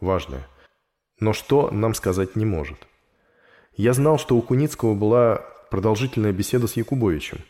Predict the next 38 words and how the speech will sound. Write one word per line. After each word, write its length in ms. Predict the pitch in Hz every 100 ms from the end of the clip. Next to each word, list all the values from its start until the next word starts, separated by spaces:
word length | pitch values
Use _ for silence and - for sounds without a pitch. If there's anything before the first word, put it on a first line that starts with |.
| _ _ _
и 80 | -
последний 400 | 113 107 151 156
стал 220 | 123 127
задумчивым, 640 | 117 113 110 90 - 73 69 - _ -
я 80 | 90
бы 60 |
сказал, 360 | 95 107 101 104
рассеянным. 600 | 104 - - 87 76 67 - _ _ _ _ _ -
Его 180 | 95 127
также 340 | 127 92 85
что-то 280 | - - 87
угнетало. 640 | 80 85 87 82 73 65 - _ _ _ _ _
Куницкий 480 | 120 135 165 -
прямо 300 | 131 151 131
мне 200 | 95 95
сказал, 380 | 92 - 98 135
чтобы 240 | - 104 120
никто 320 | 123 - 147
из 80 | 113
нашей 300 | 117 - 104
группы 300 | 123 147 104
не 120 | 98
шел 220 | - 123
на 120 | 104
съезд 300 | - 104 -
народовольцев. 760 | 104 92 98 92 73 - - - _ _ _ _ _ _ _
«Это 140 | - 143
будет 260 | 131 131
лучше 240 | 135 135 107
для 140 | 98
вашей 220 | 101 -
группы. 360 | 101 98 87 - - _ -
Об 160 | 98
ней 180 | 104 123
еще, 200 | 110 117
по-видимому, 560 | 110 104 101 101 98 98
не 100 | 98
знают». 400 | 92 76 69